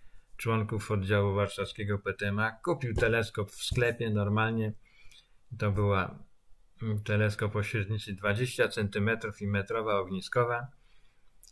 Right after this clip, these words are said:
No i obrazy były bardzo rozmyte, bardzo słabej jakości. No to ten członek przyniósł do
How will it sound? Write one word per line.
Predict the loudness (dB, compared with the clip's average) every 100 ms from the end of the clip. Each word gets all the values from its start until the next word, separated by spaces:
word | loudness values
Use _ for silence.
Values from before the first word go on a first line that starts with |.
| -10
No | 0 2 4
i | 2 0 -4 -6 -2
obrazy | 4 6 6 4
były | 2 2 2 0 -4
bardzo | -2 0 0 0 0
rozmyte, | 2 4 4 4 2 -2 -2
bardzo | -6 0 0 0 -4
słabej | -4 0 2 2
jakości. | 0 0 0 0 -6 -12 -14 -20 -20 -20 -20 -20 -20 -20 -16 -6
No | -4 -2
to | 0 0 -4 -12 -12 -10 -8 -8 -12 -16 -20 -20 -10
ten | -2 0 0 -2 -4
członek | 0 0 0 -2
przyniósł | 0 2 2 2
do | 2 0